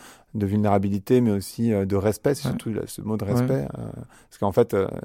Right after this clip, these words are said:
Speaker 1: dans un autre podcast, on parlait de ça, on peut dire, euh, y a, y a, tu, quelqu'un n'a pas besoin de t'aimer, mais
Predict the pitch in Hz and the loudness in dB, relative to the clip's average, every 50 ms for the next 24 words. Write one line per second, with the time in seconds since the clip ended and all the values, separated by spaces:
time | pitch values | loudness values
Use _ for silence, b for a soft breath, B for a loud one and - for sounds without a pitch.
0 | - - - - - - - - - 131 113 101 101 101 104 104 - - - - | -10 -10 -10 -10 -12 -12 -12 -12 -12 -10 -8 -8 -6 -6 -6 -6 -4 -6 0 2
1 | 120 117 113 - 104 - 101 101 101 - - 120 113 110 98 - 107 110 110 110 | 4 4 4 2 0 0 0 0 0 0 0 0 0 0 -2 -4 -6 -6 -6 -6
2 | - B B B B B B B - 58 58 - - - - 50 50 - - - | -6 B B B B B B B -8 -6 -6 -6 -6 -6 -8 -10 -10 -10 -10 -12
3 | - - - - 156 131 - - - - - _ _ _ - - - 113 104 98 | -14 -16 -16 -16 -18 -18 -16 -16 -16 -18 -18 _ _ _ -20 -6 -2 -2 0 2
4 | - 120 113 101 101 101 95 110 107 107 98 - 120 117 127 127 120 104 98 90 | 2 4 4 4 2 2 2 2 0 2 2 4 4 6 6 6 6 4 2 2
5 | - - | -2 -4